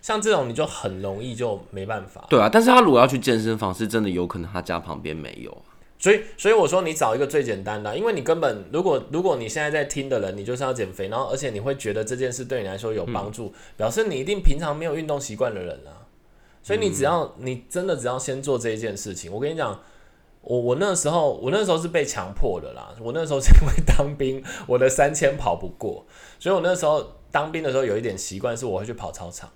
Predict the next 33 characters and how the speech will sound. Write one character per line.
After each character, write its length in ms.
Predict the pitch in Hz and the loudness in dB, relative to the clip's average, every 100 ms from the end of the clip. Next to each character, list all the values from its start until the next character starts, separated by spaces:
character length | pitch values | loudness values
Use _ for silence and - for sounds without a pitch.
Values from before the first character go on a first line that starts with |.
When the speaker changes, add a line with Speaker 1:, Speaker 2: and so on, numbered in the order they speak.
| - | -12
Speaker 2:
嗯。 320 | 113 101 87 | -8 -8 -2
Speaker 1:
可 120 | 160 | 0
因 80 | 220 | 2
为 60 | 233 | 4
我 100 | 156 | 2
一 60 | |
开 140 | 180 170 | 0 -2
始 100 | 131 | -4
跑 160 | 117 | -4
不 100 | 101 | -4
过 140 | 123 123 | -4 -4
三 260 | 113 104 | -6 -6
千 240 | 107 98 90 | -8 -8 -8
嘛， 140 | 87 - | -12 -8
所 100 | 165 | -4
以 40 | |
我 80 | 165 | -4
那 100 | 185 | -4
时 120 | 160 | 0
候 60 | 143 | 0
的 40 | |
做 240 | 123 151 123 | 0 0 -2
法 160 | 95 | -2
就 160 | 90 117 | -6 -6
是 60 | 117 | -4
说 320 | 117 110 110 - _ | -2 -2 -4 -16 _
我 100 | 110 | -6
先 240 | 107 143 147 | -4 -4 -4
跑 240 | - 90 | -6 -4
十 360 | - - 92 95 | -4 -4 -6 -8
圈 300 | - 101 98 | -8 -8 -10
好 180 | 101 - | -14 -16
了， 200 | - | -18